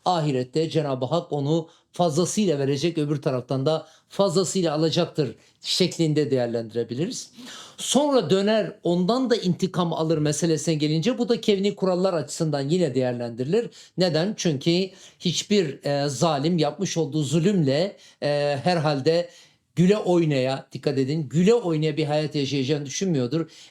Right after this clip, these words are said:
En az ondan vicdani azabını çekecektir, ızdırabını çekecek-, çekecektir. Gece uykuları kaçacaktır, çoluğunun çocuğunun yüzüne bakamayacaktır.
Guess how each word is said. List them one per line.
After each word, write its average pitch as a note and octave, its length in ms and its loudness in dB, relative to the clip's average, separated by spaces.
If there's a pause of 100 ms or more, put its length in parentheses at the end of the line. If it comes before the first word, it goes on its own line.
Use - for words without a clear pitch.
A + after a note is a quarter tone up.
En G3 160 0
az G3 180 0
ondan G3 380 0
vicdani E3 500 2
azabını D#3 520 0
çekecektir, B2 760 -6
ızdırabını D#3+ 600 0
çekecek-, A#2+ 760 -6 (200)
çekecektir. C#3 680 0 (320)
Gece F3+ 300 4
uykuları F3+ 640 0
kaçacaktır, C#3 760 -2
çoluğunun F#3 500 0
çocuğunun F3 420 0
yüzüne D#3 380 0
bakamayacaktır. C3+ 920 -4